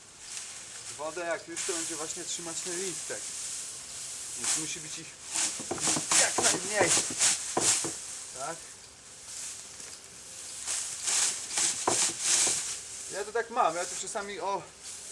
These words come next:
dwunastej w nocy, nie? Latarka i idziemy doczesać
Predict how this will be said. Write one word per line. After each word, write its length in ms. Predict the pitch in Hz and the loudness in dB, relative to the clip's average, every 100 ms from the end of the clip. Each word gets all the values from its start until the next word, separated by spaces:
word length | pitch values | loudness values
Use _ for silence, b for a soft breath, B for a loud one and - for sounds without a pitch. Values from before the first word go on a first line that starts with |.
| - - | -4 -2
dwunastej 420 | 170 196 - - | 4 4 6 4
w 140 | 160 170 | 2 4
nocy, 420 | 175 208 - 190 | 4 4 0 -6
nie? 180 | 165 196 170 - - - - - - - - | -2 -2 -2 0 2 4 4 2 -4 -8 -2
Latarka 800 | 156 170 175 196 196 220 214 220 - - - - - - - - - 165 | -2 4 6 6 4 2 2 2 0 -6 -4 -4 -6 -10 -12 -12 -10 -8
i 20 | |
idziemy 500 | 190 147 180 196 190 | -8 -2 -2 -2 -4
doczesać 640 | 165 - 196 185 196 - | -6 -4 -2 -2 -4 -6